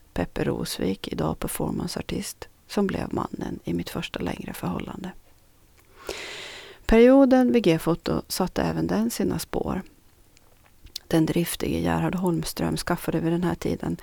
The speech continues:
Ålands första snabbframkallande färgkopieringsmaskin. Leverans på en timme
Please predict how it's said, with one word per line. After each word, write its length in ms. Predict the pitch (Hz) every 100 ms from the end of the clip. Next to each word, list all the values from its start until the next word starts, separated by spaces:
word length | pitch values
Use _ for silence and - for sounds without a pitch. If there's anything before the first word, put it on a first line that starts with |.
| - - -
Ålands 420 | 220 226 220 -
första 360 | 180 - -
snabbframkallande 1300 | 160 - 175 151 165 - 156 151 156 156 151 - - -
färgkopieringsmaskin. 1300 | - 165 - - - - - 185 - 160 - - 190 - - - - -
Leverans 680 | - 175 170 170 190 165 -
på 140 | -
en 220 | 156 147
timme 480 | 151 160 160 - -